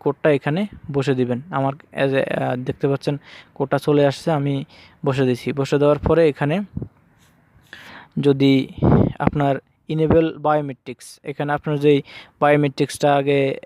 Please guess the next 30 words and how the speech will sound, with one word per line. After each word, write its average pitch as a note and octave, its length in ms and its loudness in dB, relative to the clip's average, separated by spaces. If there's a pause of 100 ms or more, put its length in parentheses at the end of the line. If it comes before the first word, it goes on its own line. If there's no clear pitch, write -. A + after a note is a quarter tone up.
আহ, C3 340 -2 (140)
মিশিংয়ে C#3+ 440 -2
গিয়ে C#3+ 400 2 (380)
করানো D3 320 2
লাগতো, C#3 280 -2
এখন C3 260 -4
সেখানে C3+ 380 -6
আর C#3 100 -2
করানো C#3+ 320 2
লাগবে B2+ 300 2
না। F3 160 0 (460)
এখানে D3 340 0
আপনি, E3 300 0
আহ, C3+ 960 -2
enable, D3 380 2
আপনার C#3 280 0
যেই, C#3 280 2
আহ, - 560 -10 (400)
এয়ারপোর্টে D3+ 440 2
ফিঙ্গার D3 340 0
দিয়েছেন D3+ 260 2
ওই D3 100 0
ফিঙ্গারটা C#3+ 420 0
এখান C#3 200 -2
থেকে D3 160 0
সরাসরি C#3 460 -4
নিয়ে C#3+ 200 0
নিবে, B2 220 -2 (420)
পেজ C#3+ 220 2
থেকে D3 520 2